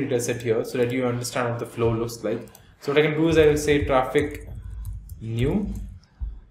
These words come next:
right? So this will allow me to upload some new files here.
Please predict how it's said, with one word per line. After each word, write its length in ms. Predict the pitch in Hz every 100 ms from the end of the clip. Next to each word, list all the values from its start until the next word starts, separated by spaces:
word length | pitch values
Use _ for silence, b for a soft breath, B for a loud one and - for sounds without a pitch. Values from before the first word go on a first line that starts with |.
| _
right? 140 | 165 165
So 100 | 143
this 480 | 127 165 - - - - -
will 100 | 143
allow 160 | 147
me 180 | 147 151
to 440 | 151 151 - - 131
upload 280 | - 160
some 220 | 160 147 135
new 160 | 156
files 400 | - 110 117 117
here. 200 | 160 190